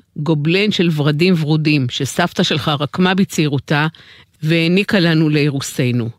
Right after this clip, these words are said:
בחלון הצר המשקיף אל ענפי עץ השקד ובחלון הרחב שנראות בו כפות הדקל ומעבר להן נפרסים ירושלים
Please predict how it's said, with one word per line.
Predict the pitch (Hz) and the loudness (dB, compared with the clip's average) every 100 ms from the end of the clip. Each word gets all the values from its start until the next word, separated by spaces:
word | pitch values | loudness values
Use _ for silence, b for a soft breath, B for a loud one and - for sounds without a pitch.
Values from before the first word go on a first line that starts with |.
| _ _ - | _ _ -4
בחלון | 170 - 170 190 214 | -2 0 2 2 2
הצר | 196 - 196 180 | 0 -2 0 2
המשקיף | 151 151 - 220 190 | 0 0 -2 -4 -2
אל | 175 | 0
ענפי | 160 147 - 190 | 0 -2 -2 -2
עץ | 180 - | -2 -4
השקד | 196 - - 202 180 | -4 -4 -4 -2 0
ובחלון | 170 151 - 147 185 | 0 -2 -2 0 2
הרחב | 180 143 117 - 202 160 - B B B - | 2 0 -4 -2 0 -2 -6 B B B -12
שנראות | - 175 165 - 185 175 | -4 0 0 0 -2 0
בו | 170 | -2
כפות | - - 190 - | -2 -2 -2 0
הדקל | 160 156 190 - 165 156 - | 0 0 -2 0 -2 -2 0
ומעבר | 156 156 175 180 190 | 2 4 2 2 0
להן | 156 151 147 | 0 0 0
נפרסים | 147 143 143 - 175 165 - | -2 -4 -6 -2 0 0 -2
ירושלים | 151 139 - 147 170 190 175 185 | -4 -4 -2 0 2 2 2 0